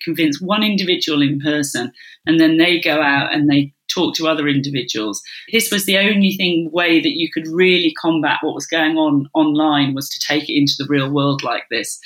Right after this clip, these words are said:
because the information space had become so toxic. And what we've seen is this linear progression, because the climate denial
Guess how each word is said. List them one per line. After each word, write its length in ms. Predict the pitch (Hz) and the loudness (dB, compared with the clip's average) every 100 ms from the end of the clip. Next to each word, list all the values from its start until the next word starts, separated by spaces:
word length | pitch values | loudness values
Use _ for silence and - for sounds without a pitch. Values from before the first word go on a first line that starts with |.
| - - - | -16 -18 -4
because 640 | 156 - 147 143 143 143 - _ _ _ - | -4 -2 0 2 2 0 -8 _ _ _ 0
the 140 | 156 | 4
information 640 | 156 143 165 165 175 - 143 | 4 2 0 0 2 0 0
space 380 | - 143 139 147 | 0 -2 -2 -6
had 120 | 143 | -6
become 320 | 147 156 147 | -4 0 0
so 220 | 139 131 | 0 -4
toxic. 600 | 131 160 - - 131 - - - - | -4 -6 -8 -8 -6 -8 -10 -20 -6
And 200 | 208 208 | -2 2
what 140 | 226 214 | 2 2
we've 120 | 214 | -2
seen 380 | - 226 226 202 | -2 0 0 2
is 140 | 190 | 0
this 200 | 175 175 | -2 -4
linear 540 | 180 190 208 233 208 190 | -2 0 2 2 0 -2
progression, 560 | 175 180 196 - 135 131 | -4 -2 0 0 -2 -2
because 380 | 135 151 143 - - _ - | -4 -4 -6 -10 -20 _ -4
the 140 | 180 | -4
climate 640 | - 233 285 277 - - - | 0 2 4 4 4 0 -2
denial 580 | 170 151 143 135 131 | 0 2 2 0 -4